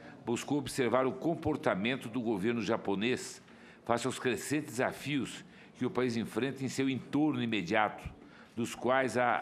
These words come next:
assertividade chinesa e a ameaça norte-coreana são os mais conhecidos. Nesse contexto, pergunto, que iniciativas vem tomando o governo japonês para contrabalançar a diminuição de seu peso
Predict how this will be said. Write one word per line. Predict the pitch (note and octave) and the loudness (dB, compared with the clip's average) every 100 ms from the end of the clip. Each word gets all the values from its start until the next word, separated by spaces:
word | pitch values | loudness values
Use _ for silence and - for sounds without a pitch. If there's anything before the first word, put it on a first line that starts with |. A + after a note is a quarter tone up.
| - | 2
assertividade | G#2+ - A2+ - G#2 G#2+ G2 G2+ F#2 | 0 2 -2 -2 -4 -2 2 2 2
chinesa | - G#2 G2+ C#3+ D3+ D#3 - - - - | -2 -4 0 0 -2 -4 -8 -14 -18 -2
e | A#2 | 0
a | |
ameaça | A2+ A2+ B2+ - A2+ | 2 2 2 2 0
norte-coreana | A#2+ C3 - A#2 G2+ A2+ C#3 C#3+ - - - | 2 0 0 0 2 0 0 -4 -8 -18 -6
são | A#2 | -2
os | G2 | 2
mais | B2 - | 0 2
conhecidos. | A#2 - - D2 - - - - - - - | -2 -2 -6 -8 -10 -20 -20 -20 -20 -20 -6
Nesse | C#3 F3 - | 0 0 0
contexto, | E3+ C#3+ C3+ C3+ - | 0 2 2 0 -2
pergunto, | - C3+ G2 F#2 D#2+ - - - - - - | 0 0 2 0 -4 -14 -18 -20 -20 -20 -6
que | F#3 | -2
iniciativas | F#3+ F#3 F3+ - F3+ D#3 | -2 0 0 2 0 2
vem | E3 | 0
tomando | - D3 B2+ C#3+ | 2 2 2 0
o | B2+ | 2
governo | B2 B2+ C3+ | 2 2 2
japonês | A#2 - G2+ G#2+ B2 G2 - - - - - - | 0 2 0 2 2 0 -6 -14 -20 -20 -20 -6
para | - A#2+ | 2 2
contrabalançar | A2+ - F3+ F3+ D3 C#3 C3 G#2 - A2+ | 2 0 0 2 2 4 2 0 2 2
a | G#2 | 4
diminuição | F#2+ B2+ D3 C3+ G2+ B2+ | 0 -2 -2 -2 0 -2
de | A#2+ | -2
seu | - A2+ | 0 -2
peso | - C3+ C3 - E2 | 0 0 0 -2 -8